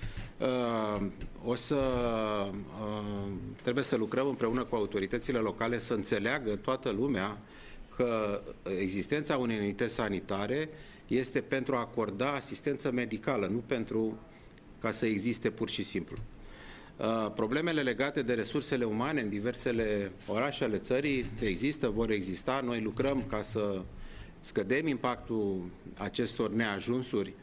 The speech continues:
uh, dar avem, pe de-o parte, modele de bună practică și am avut o întâlnire în acest sens la Bistrița <clears throat> în urmă cu două săptămâni și am reușit acolo să,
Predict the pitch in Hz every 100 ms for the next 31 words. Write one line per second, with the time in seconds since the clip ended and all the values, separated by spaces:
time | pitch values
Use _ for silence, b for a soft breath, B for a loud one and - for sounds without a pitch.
0 | B B B B - 107 107 101 98 95
1 | 117 127 110 139 135 104 113 127 123 131
2 | 123 - 110 101 113 110 95 101 101 98
3 | 110 90 - 127 - 135 101 - 107 104
4 | 104 117 - 107 101 95 - - B B
5 | B B B B 123 120 123 143 147 120
6 | 110 131 104 151 135 120 107 123 - 117
7 | 123 110 107 117 - - - 208 147 131
8 | 113 131 123 113 110 110 123 101 113 -
9 | 107 113 127 - 107 101 104 95 127 -
10 | 107 123 120 110 107 101